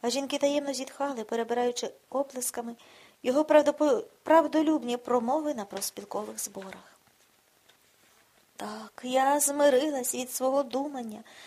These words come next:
і хочу спати, спати. Боже, як добре, що мої кістки і голова почули втому.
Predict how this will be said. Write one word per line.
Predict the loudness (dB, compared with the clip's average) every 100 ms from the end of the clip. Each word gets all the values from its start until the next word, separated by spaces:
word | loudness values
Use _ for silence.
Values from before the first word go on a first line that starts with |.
| -20 _
і | -6
хочу | -2 -2 -2
спати, | -6 -6 -12 -12 -12 -14 _ _
спати. | -8 -8 -10 -14 -12 -16 -16 _ -20 -20 -20 _
Боже, | -4 0 2 4
як | 4 4
добре, | 4 2 2
що | -2 -2
мої | -2 -4
кістки | -4 -4 -2
і | 0
голова | 2 4 2 0
почули | -2 -4 -4
втому. | -6 -8 -12